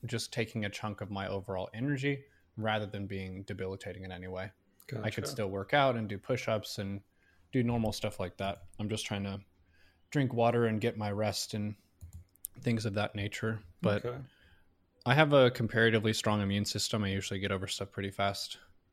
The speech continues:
Speaker 2: Okay.
Speaker 1: And I've
Speaker 2: Well
Speaker 1: heard that the reactions from individuals can be pretty different.
Speaker 2: Mm-hmm. Yeah.
Speaker 1: Not everyone is having the same set of symptoms.
Speaker 2: Yeah, I've heard that. But if you are, you know, if you do feel worse, you know,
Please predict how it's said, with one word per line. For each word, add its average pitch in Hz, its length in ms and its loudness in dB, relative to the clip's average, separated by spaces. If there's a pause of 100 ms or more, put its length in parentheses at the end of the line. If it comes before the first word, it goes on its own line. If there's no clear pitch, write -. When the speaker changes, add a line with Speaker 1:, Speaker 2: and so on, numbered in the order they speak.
(1000)
Speaker 2:
Okay. 113 320 -4 (120)
Speaker 1:
And 120 100 6
I've - 100 8
Speaker 2:
Well 135 80 4
Speaker 1:
heard 147 200 6
that 123 200 2
the 107 340 0 (300)
reactions 120 680 2
from 107 220 -2
individuals 104 600 -2
can 98 220 -4
be 104 180 -4
pretty 110 300 -4
different. 101 400 -2 (480)
Speaker 2:
Mm-hmm. 131 280 6 (220)
Yeah. 117 260 2 (180)
Speaker 1:
Not 110 220 -2
everyone 104 320 -2
is 101 120 -6
having 95 260 -4
the 95 60 -6
same 101 360 -6
set 104 180 -4
of 98 100 -8
symptoms. 107 480 -8 (1600)
Speaker 2:
Yeah, 110 200 0
I've 107 100 -4
heard 110 220 -2
that. 127 260 -8
But 135 200 -4
if 175 220 2
you 185 120 6
are, 165 360 8
you 147 60 0
know, 123 160 6
if 120 140 2
you 151 80 4
do 147 200 10
feel 123 340 10
worse, 123 420 8
you 117 60 -4
know, 110 220 -4